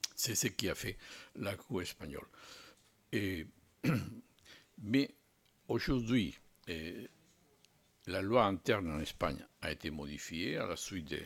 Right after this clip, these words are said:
certaines pressions internationales. Et le juge qui exerçait sa juridiction sur les principes de la, euh, que, comme je viens de dire, de la juridiction universelle,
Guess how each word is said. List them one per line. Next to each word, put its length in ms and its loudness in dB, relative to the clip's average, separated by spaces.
certaines 400 -6
pressions 380 -6
internationales. 800 -4
Et 200 0
le 260 6
juge 380 6
qui 140 -2
exerçait 800 2
sa 180 -2
juridiction 800 0
sur 120 -6
les 120 -2
principes 380 -4
de 100 -2
la, 80 2
euh, 120 -2
que, 200 -4
comme 200 -2
je 120 0
viens 160 2
de 120 0
dire, 260 4
de 120 -4
la 160 -2
juridiction 560 -2
universelle, 640 -2